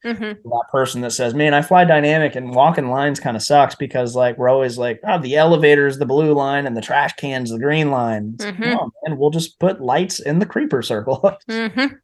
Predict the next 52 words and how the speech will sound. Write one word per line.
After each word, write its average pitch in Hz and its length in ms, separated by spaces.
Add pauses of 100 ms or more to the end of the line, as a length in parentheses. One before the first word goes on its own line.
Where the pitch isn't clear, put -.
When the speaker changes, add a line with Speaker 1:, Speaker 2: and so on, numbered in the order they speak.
(140)
Speaker 2:
So 151 100
thank 196 300
you, 196 80
Kayla. 143 500 (440)
And 143 140
I'm, 147 220
I'm 143 160
hopefully, 170 640
I, 147 280
I - 40
hope 190 340
that 160 120
I'm 143 180
remembering 139 420
your 123 80
name 113 260
correctly, 113 400
'cause 120 140
if 135 60
I'm 139 120
not, 127 220
I'm 120 80
gonna 113 120
feel 113 220
really 104 240
bad. 87 300 (240)
Speaker 1:
Well, 185 240
I'm 233 160
sure 330 200
sh-, - 180
she'll 311 220
know 214 160
who 185 120
she 151 220
is - 180
if 156 60
she's 175 180
listening - 300 (160)
to - 60
this, 220 140
so 233 80
no 196 160
Speaker 2:
<laughs> - 0
Speaker 1:
worries. 156 280 (360)
Um, 254 440 (360)
I 277 120
think, 349 340
I, 254 280
I - 60
mean, 320 280
honestly, 269 500
like, 214 200